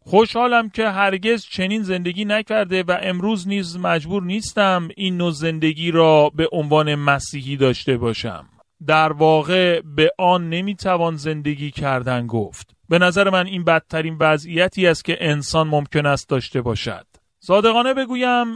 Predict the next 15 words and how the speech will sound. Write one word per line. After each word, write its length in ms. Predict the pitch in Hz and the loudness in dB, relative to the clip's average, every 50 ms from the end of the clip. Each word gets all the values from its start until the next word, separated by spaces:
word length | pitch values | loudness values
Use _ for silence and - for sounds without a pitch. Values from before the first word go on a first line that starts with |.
| - _ | -12 _
نمی‌توانیم 1000 | - 214 214 240 254 269 277 220 - 247 240 226 226 220 214 214 208 202 196 190 | -8 -2 -2 -2 -2 -2 -6 -6 -4 -4 -2 -2 -2 -2 -2 -2 -2 -2 -4 -6
بسیاری 680 | 185 - 190 180 196 202 190 - - 208 214 214 214 214 | -8 -12 -2 0 0 0 0 -2 -4 -2 -2 0 0 0
از 160 | 202 185 160 | -2 -2 0
جوانان 500 | 180 190 185 175 185 185 190 196 196 196 | 2 2 2 4 2 2 4 2 2 0
که 140 | - 202 190 | -2 -2 2
در 180 | 185 185 175 | 2 2 2
جوامع 840 | 170 151 180 175 170 165 175 170 170 185 196 190 185 185 180 175 170 170 | 2 2 0 0 2 2 0 0 0 -2 0 2 2 4 4 4 2 2
مختلف 600 | 170 165 170 165 - - 170 165 170 180 190 185 _ | 2 0 0 -2 -2 -2 -2 -2 0 0 -2 -2 _
بر 200 | _ 175 165 165 | _ 0 0 0
علیه 380 | 160 156 175 170 180 180 180 180 | 0 -4 -4 0 0 2 0 0
چنین 400 | 170 - - 165 165 170 175 165 | -2 -4 -6 -4 -4 -4 -4 0
وضعیت 560 | 160 165 160 160 147 - 170 165 170 175 - 180 | 2 2 2 2 -2 -6 -6 -4 -4 -4 -4 -8
تکراری، 880 | 165 _ - 160 156 _ - 165 156 151 151 156 175 175 170 165 165 165 | -10 _ -6 -8 -8 _ -2 0 0 0 0 0 -2 -4 -4 -4 -6 -6
مصنوعی 580 | 165 160 151 156 - - - 160 156 160 170 170 | -4 -4 -4 -4 -4 -6 -10 -8 -6 -4 -4 -2
و 180 | 156 160 151 | 0 -2 -2